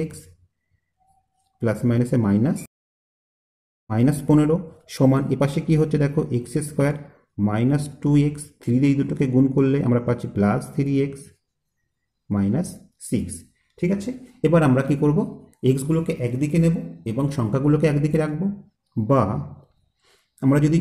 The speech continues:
এক্সগুলোকে সব সমান চিহ্নের এপাশে নিয়ে আসি, তাহলে আমরা কি পাচ্ছি দেখো, আমরা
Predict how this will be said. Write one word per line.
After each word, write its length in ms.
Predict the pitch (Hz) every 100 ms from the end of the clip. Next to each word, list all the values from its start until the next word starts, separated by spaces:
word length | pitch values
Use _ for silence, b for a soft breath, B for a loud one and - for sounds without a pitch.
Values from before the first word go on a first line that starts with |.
| 143
এক্সগুলোকে 360 | 135 143 147 151
সব 100 | 156 -
সমান 180 | 120 123
চিহ্নের 200 | 143 139 117
এপাশে 240 | 135 - 151
নিয়ে 120 | 151
আসি, 160 | 147 170 - -
তাহলে 180 | - 135 143
আমরা 100 | 143
কি 60 | 147 131
পাচ্ছি 220 | - 156 147
দেখো, 200 | 147 165 - - _ -
আমরা 140 | 123